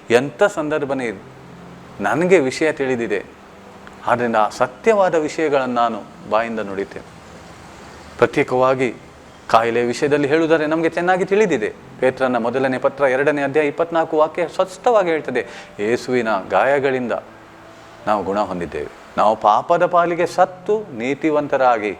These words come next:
ಅಥವಾ ಸತ್ಯಕ್ಕೋಸ್ಕರ ಜೀವಿಸುವಂತೆ ಕ್ರಿಸ್ತ ಯೇಸು ತಮ್ಮ ಶರೀರದಲ್ಲಿ ನಮ್ಮ ಪಾಪಗಳನ್ನೆಲ್ಲ ಹೊತ್ತುಕೊಂಡು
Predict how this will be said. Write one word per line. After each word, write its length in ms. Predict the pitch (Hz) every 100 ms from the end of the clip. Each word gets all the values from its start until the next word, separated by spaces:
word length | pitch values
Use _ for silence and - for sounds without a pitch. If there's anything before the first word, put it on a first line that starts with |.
| - - - - - -
ಅಥವಾ 180 | - 123
ಸತ್ಯಕ್ಕೋಸ್ಕರ 840 | - - 175 175 147 - 139 110
ಜೀವಿಸುವಂತೆ 800 | 90 104 131 139 131 120 101 95
ಕ್ರಿಸ್ತ 340 | - 123 -
ಯೇಸು 340 | 135 131 135 -
ತಮ್ಮ 220 | 131 120
ಶರೀರದಲ್ಲಿ 640 | - 123 139 127 117 110
ನಮ್ಮ 280 | 101 110 101
ಪಾಪಗಳನ್ನೆಲ್ಲ 680 | 92 104 113 117 110 104 95
ಹೊತ್ತುಕೊಂಡು 720 | 120 127 143 104 90 78 -